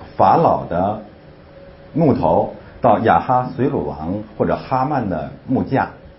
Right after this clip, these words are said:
已经不再是把人杀死挂在木头上，而是把人直接挂在木头上处死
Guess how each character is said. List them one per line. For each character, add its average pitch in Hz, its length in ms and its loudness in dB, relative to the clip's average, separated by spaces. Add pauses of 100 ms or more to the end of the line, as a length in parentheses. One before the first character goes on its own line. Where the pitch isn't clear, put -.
(1500)
已 107 180 0
经 135 180 4
不 104 240 -4
再 120 280 0
是 104 180 -4
把 80 160 -2
人 87 260 -4
杀 113 280 -4
死 78 80 -8
挂 95 220 0
在 85 100 -2
木 90 240 -4
头 80 80 -8 (100)
上， 71 80 -10 (160)
而 87 100 -4
是 90 200 -4
把 80 160 -2
人 87 200 -2
直 113 140 -4
接 101 160 0
挂 98 180 -2
在 87 80 -4
木 92 200 -4
头 87 100 -12
上 80 180 -8
处 78 200 -10
死 - 60 -14